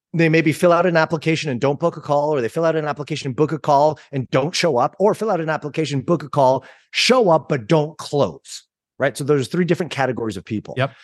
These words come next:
Speaker 1: What I do once a month, and this is actually a great hack, and I don't know how I came across this, but it works great. Once a month,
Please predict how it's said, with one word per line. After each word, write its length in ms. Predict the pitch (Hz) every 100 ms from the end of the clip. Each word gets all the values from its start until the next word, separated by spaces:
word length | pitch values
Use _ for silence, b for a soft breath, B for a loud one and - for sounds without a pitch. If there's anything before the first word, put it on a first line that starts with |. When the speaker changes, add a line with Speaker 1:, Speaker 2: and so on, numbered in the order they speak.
| B B
Speaker 1:
What 160 | 123 190
I 80 | 247
do 120 | 208
once 360 | 143 160 170 160
a 60 |
month, 260 | 113 95 - _
and 100 | 120
this 140 | 185 277
is 100 | 226
actually 300 | 160 - 165
a 60 |
great 320 | 107 123 131 -
hack, 280 | 120 92
and 120 | 110 104
I 40 |
don't 120 | 160
know 60 | 135
how 140 | 131
I 80 | 120
came 200 | - 117
across 320 | 101 95 92
this, 100 | 110
but 140 | - 101
it 40 |
works 220 | 117 110
great. 280 | - 90 87 b b -
Once 300 | 123 226 277
a 40 |
month, 360 | 220 120 85